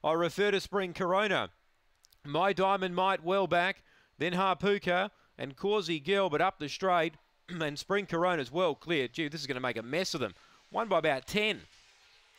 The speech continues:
Uh, My Diamond Might second, Magic Chariot third, Young Money fourth, then came Causey Girl and Harpuka. Wow. Put a gap on them. Spring Corona, Greg Board.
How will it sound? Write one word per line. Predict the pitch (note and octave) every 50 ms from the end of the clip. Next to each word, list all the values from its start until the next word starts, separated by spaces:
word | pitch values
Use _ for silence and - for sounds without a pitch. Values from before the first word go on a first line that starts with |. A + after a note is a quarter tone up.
| - -
Uh, | - C#3+
My | C#3 D3 F3+ G#3 A3
Diamond | E3 G3+ G3 F#3+ F3+ F3 D#3+
Might | E3 F3+ F3+ E3+ D3
second, | - - F3+ F3 F3 - C#3+ C3
Magic | D3 F3 F#3 D#3+ D#3+ D#3 C3
Chariot | - - E3+ D#3+ D#3+ D3 C3+ B2 A2
third, | - - D#3+ D#3+ D#3 C3 A#2+ A2+ - - _ _ _ _ _ _ _ _ -
Young | - C3+ D#3+ F#3 F#3+
Money | F#3 F3 E3+ D#3 C#3+ A#2+
fourth, | - - - F3 F3+ F3+ C3 G2 B2 - - - - _ _ _ _ _ _ _ _
then | - C#3 D#3+
came | D3+ - E3+ D3+ C3 C3+
Causey | B2+ - D#3 D#3 D3+ D3 B2 C3+ B2+
Girl | A#2 C3+ D#3 D#3+ D3 C3+ B2 A#2
and | A2 G#2+
Harpuka. | A#2+ C#3+ C#3+ B2+ A2+ - D3 D#3 F3+ F3 - B2 E2 - -
Wow. | - A2 C3 D#3 D#3 A#2+ D#2 - _ _ _ _ _ _ _ _ _ _ _ _ _ _ _ _ _ _ _ _ _
Put | - E3 D#3+
a | A#2+
gap | F#2 F2 - D3 E3+ F#3+ -
on | F3+ D3 A#2+ G2+
them. | F2 D2+ - _ _ _ _ _ _ _ _ _ _ _ _ _
Spring | - - - - D#3+ E3+ F3 E3+
Corona, | - C#3 A2+ A2+ B2+ D3 E3+ F3 D#3 F#2+ D#2 - _ _
Greg | - C#3+ D3 D3+ B2+ -
Board. | B2 C3 D#3+ E3+ D#3 G#2 E2